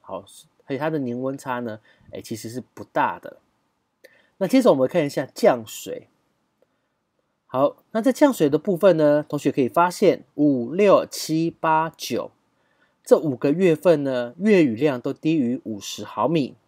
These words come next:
所以很明显它有干季。而其他的月份呢，都大于五十毫米，所以这个有明显的雨季。好，所以这个就是夏干冬雨。为什么夏干？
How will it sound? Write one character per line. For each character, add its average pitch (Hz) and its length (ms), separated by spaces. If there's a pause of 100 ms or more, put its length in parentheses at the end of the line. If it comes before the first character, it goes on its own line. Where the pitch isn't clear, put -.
所 - 160
以 - 20
很 120 140
明 143 120
显 - 300 (100)
它 113 200
有 113 260
干 165 240
季。 180 300 (680)
而 160 140
其 214 180
他 269 100
的 240 120
月 214 200
份 180 300
呢， 151 320 (240)
都 147 140
大 147 200
于 110 200
五 107 100
十 - 180
毫 156 140
米， 156 220 (160)
所 - 160
以 110 40
这 139 120
个 131 80
有 98 180 (500)
明 139 160
显 127 200
的 127 80
雨 104 340
季。 160 400
好， 101 220
所 139 160
以 123 80
这 139 100
个 123 60
就 123 80
是 120 160
夏 151 500
干 127 300
冬 123 260
雨。 - 140 (340)
为 262 100
什 214 120
么 180 40
夏 185 220
干？ 165 320